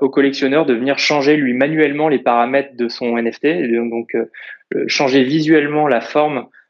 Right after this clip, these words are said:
de son N F T. Et une fois qu'on est satisfait, on peut le minter. Et, euh, donc là, le collectionneur a, a encore un,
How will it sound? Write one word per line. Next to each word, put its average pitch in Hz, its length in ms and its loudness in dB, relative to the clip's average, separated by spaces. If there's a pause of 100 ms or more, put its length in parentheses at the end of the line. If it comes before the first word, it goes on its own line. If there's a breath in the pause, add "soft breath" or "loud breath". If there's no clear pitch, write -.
(120)
de 123 80 0
son 123 180 -2
N 117 160 2
F - 60 -8
T. 151 100 2
Et 165 140 4
une 127 120 -2
fois 151 200 0
qu'on 135 160 -4
est 123 100 2
satisfait, 120 460 -2
on 151 140 0
peut 143 100 0
le 131 80 4
minter. 120 400 -4 (560 loud breath)
Et, 117 200 -2
euh, 113 160 -2
donc 117 500 -10
là, 139 80 2
le 139 80 -2
collectionneur 131 460 2
a, - 240 -2 (100)
a 123 60 -2
encore 151 460 2
un, 131 600 -2